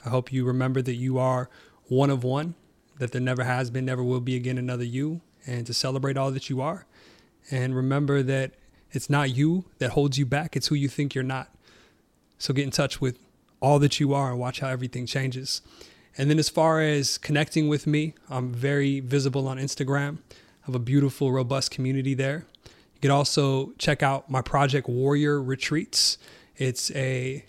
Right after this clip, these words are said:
curated sixteen-day rite of passage I do once a year in Peru, and it's designed to catalyze leaders. We take a journey from the Amazon all the way to the Andes. I'm also on the Nike Training Club app, N T C.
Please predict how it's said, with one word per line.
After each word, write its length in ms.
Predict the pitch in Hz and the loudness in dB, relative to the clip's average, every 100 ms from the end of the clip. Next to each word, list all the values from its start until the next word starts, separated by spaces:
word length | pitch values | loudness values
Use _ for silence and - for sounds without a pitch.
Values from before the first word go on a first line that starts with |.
| - | -4
curated 640 | 151 143 143 143 139 170 | 2 4 4 4 0 0
sixteen-day 460 | - 165 - 151 139 | 0 0 2 4 4
rite 180 | 135 135 | 4 2
of 60 | |
passage 340 | - - - 139 | 0 0 0 0
I 60 | |
do 180 | 131 135 | 0 0
once 320 | 127 135 135 | -2 -4 -2
a 60 | 135 | -2
year 380 | 131 143 175 - - | -2 -2 -4 -14 -6
in 140 | 135 | -4
Peru, 540 | - 131 120 135 170 - _ - - _ | -2 -2 0 0 0 -4 _ -20 -20 _
and 80 | 135 | -2
it's 100 | 123 | 0
designed 340 | 135 123 135 139 | 0 0 2 0
to 60 | |
catalyze 600 | - 131 135 131 131 123 | 0 0 0 0 0 0
leaders. 440 | 131 135 123 117 - | 0 0 -2 -6 -8
We 200 | 123 123 | -6 -6
take 240 | - 139 | -4 -2
a 40 | 135 | 0
journey 240 | 131 135 | 0 -2
from 160 | 123 131 | -2 -4
the 100 | 123 | -2
Amazon 520 | 131 131 123 127 123 | -2 -2 -2 -4 -6
all 120 | - 127 | -4 -4
the 80 | |
way 160 | 127 131 | -2 -2
to 260 | 123 135 123 | -2 -4 -4
the 180 | 127 127 | -6 -4
Andes. 500 | 131 127 131 - - - - - _ _ | -4 -4 -4 -6 -8 -16 -20 -20 _ _
I'm 120 | 123 131 | -2 2
also 300 | 147 - 139 | 2 2 2
on 180 | 139 | 2
the 80 | 135 | 2
Nike 340 | 135 139 143 147 | 2 2 0 -4
Training 380 | - 147 143 | 0 0 0
Club 240 | 143 143 127 | 0 0 0
app, 240 | 131 - - - - _ _ _ _ _ - | -2 -4 -16 -20 -20 _ _ _ _ _ -2
N 120 | 139 | 0
T 200 | - 147 | 2 0
C. 380 | - 139 143 | 2 2 2